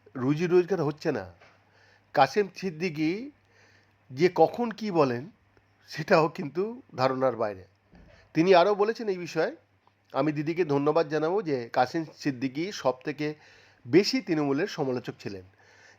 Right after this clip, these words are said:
যে কাশেম সিদ্দিকী সব থেকে বেশি মমতা বন্দ্যোপাধ্যায়কে গালিগালাজ করতেন, যে কাশেম সিদ্দিকী তৃণমূলের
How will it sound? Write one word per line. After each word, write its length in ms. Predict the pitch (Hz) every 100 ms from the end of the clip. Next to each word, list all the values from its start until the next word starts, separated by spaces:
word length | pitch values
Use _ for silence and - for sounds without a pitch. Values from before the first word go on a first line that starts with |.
| 127
যে 200 | 175 247
কাশেম 360 | 185 165 214
সিদ্দিকী 400 | 202 196 165 208
সব 240 | 208 165 175
থেকে 240 | 180 190
বেশি 240 | 165 156
মমতা 340 | 180 143 143 156
বন্দ্যোপাধ্যায়কে 640 | 143 143 151 143 165 170
গালিগালাজ 580 | 131 120 123 135 165 165
করতেন, 420 | 151 135 135 175 - _ - _ 123
যে 160 | 190
কাশেম 340 | 202 160 - 190
সিদ্দিকী 380 | 202 160 196
তৃণমূলের 440 | 214 165 160 175